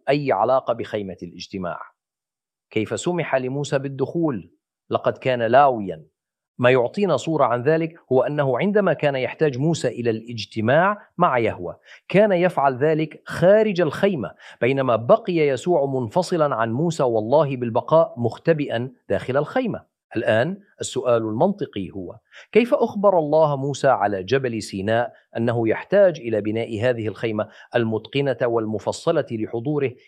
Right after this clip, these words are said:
إذا كان سيقيم مع البشر، ثم استدار والتقى بموسى أمام خيمة عادية؟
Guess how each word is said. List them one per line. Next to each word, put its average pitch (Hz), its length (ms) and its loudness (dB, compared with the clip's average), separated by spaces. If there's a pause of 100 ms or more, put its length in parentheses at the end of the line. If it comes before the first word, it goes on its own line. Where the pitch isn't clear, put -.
إذا 120 180 0
كان 143 280 -2
سيقيم 147 720 -4
مع 107 200 0
البشر، 107 520 -4 (340)
ثم 135 220 -2
استدار 147 680 2
والتقى 139 520 2
بموسى 127 520 -2 (240)
أمام 120 320 0
خيمة 117 420 -4
عادية؟ 104 680 -4